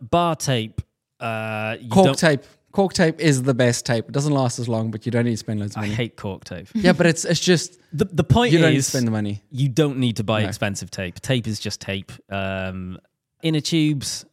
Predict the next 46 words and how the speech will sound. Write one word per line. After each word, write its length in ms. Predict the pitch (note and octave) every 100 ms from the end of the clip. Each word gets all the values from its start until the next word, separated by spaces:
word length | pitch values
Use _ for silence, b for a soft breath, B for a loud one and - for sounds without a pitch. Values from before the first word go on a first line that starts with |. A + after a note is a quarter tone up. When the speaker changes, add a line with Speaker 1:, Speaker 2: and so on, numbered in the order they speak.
| _
Speaker 1:
I'm 100 | G#2
kind 240 | G2+ C#3 A#2+
of 80 |
the 60 | F#2+
same 300 | - G#2 G2
thing. 320 | F#2+ G#2 G2
You 80 | G#2
definitely 380 | A2 G#2+ G#2 G2
don't 260 | G2+ G2+
need 180 | G2 G2
super 300 | - A2 F#2
Speaker 2:
But, 60 | G2
Speaker 1:
expensive 480 | - - - - -
Speaker 2:
but 80 | E3
Speaker 1:
tubes. 120 | F#3
Speaker 2:
don't 300 | F3 E3+ -
buy 460 | D3 C#3 C#3 C#3 - - _ _ -
too 220 | D3 A2+
cheap. 400 | - A2 G2+ - -
Uh, 220 | A#2+ A#2
we 160 | A2+ A#2+
had 200 | B2+ A#2+
an 80 | A#2
issue 340 | A2+ - A2
with 180 | G2+ F#2+
the 160 | G#2 G2
shop 420 | - - F#2+ -
where 360 | G#2 G2 G2 G2
when 140 | A2 G#2
I 60 |
first 360 | G2+ A#2 G#2 -
opened, 440 | G#2 G2 G2+ G2 G#2+ _ _ _
there 140 | A2+
was 100 | G#2
inner 180 | A2 A2
tubes 260 | - G#2 F#2+
that 100 | -
cost 200 | G#2 -
ninety-nine 520 | G2 F#2+ G#2+ G2 F#2+
pence 440 | - F#2 F#2+ - _ _ _ -
an 80 | G2
inner 200 | G2+ G2
tube. 360 | - E2 E2 - _ _ _
Speaker 1:
Yeah. 140 | - G2+
Speaker 2:
Um, 400 | F#2+ F#2+ F#2 F2+
and 500 | G2 F#2 F#2 F2+ F2+